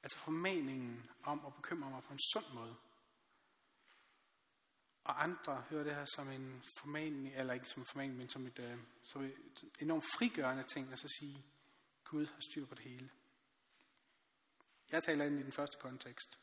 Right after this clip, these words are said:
Det er den, jeg kender bedst. I beretningen omkring de betroede talenter, om i Matteus evangeliet, der får vi at vide, at vi skal forvalte de gaver, vi har fået,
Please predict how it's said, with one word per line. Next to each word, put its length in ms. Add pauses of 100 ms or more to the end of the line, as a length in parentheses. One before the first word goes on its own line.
Det 80
er 140
den, 80
jeg 120
kender 300 (640)
bedst. 460 (3750)
I 80
beretningen 400
omkring 280
de 340
betroede 420
talenter, 380 (880)
om 220
i 300 (240)
Matteus 360
evangeliet, 460 (1500)
der 100
får 160
vi 180
at 100
vide, 140
at 60
vi 60
skal 160
forvalte 300
de 80
gaver, 300
vi 100
har 60
fået, 420